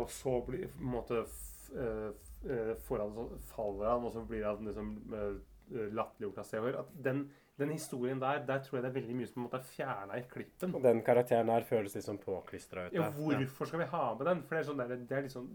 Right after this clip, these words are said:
Speaker 1: vi skal ha den, det, det er for at, på en måte, at det skal være gøy. Men jeg vet ikke helt hva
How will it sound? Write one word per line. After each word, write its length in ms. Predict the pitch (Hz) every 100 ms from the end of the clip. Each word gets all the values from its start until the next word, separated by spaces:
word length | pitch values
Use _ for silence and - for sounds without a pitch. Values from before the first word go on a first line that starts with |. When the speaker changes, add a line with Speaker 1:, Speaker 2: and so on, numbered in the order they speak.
| 104 156
Speaker 1:
vi 40 |
skal 160 | 131 123
ha 120 | 117
den, 160 | 131 139
det, 160 | 123 123 120 117 165 139
det 80 | -
er 80 |
for 100 | 156
at, 80 | 135
på 80 | 139
en 60 | 127
måte, 160 | - -
at 100 | 139
det 120 | 135
skal 80 | -
være 140 | 127 110
gøy. 240 | 139 202 185 - - _ _ _ _ _ _ _ _ -
Men 160 | 147
jeg 100 | 151
vet 140 | 147 143
ikke 120 | 143
helt 140 | 143
hva 120 | 131